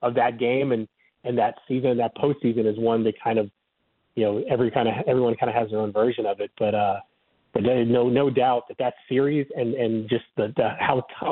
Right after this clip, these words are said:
hardly fought that, that series was with the Flames is, um, I think that's a part of it, you know what I mean? And that's,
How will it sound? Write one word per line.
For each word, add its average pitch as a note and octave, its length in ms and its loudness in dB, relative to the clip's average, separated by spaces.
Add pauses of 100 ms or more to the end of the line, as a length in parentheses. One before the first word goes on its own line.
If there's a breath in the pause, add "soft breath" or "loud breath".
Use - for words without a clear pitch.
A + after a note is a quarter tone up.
(100)
hardly C3+ 460 2
fought B2 320 2
that, A#2+ 200 0 (420)
that B2 140 2 (100)
series B2 320 2
was A#2+ 420 2 (640)
with B2 160 -4
the C3+ 140 2
Flames C#3 440 2 (180)
is, A#2 320 2
um, G#2+ 440 -2 (440)
I B2+ 60 4
think D3+ 160 4
that's D3 160 0
a A2+ 40 -4
part C#3 300 0
of F#2+ 80 -4
it, - 140 -16
you C#3 120 -2
know A2+ 160 2
what A2 80 2
I A2+ 40 0
mean? A2+ 200 2
And G#2+ 120 2
that's, A#2 200 0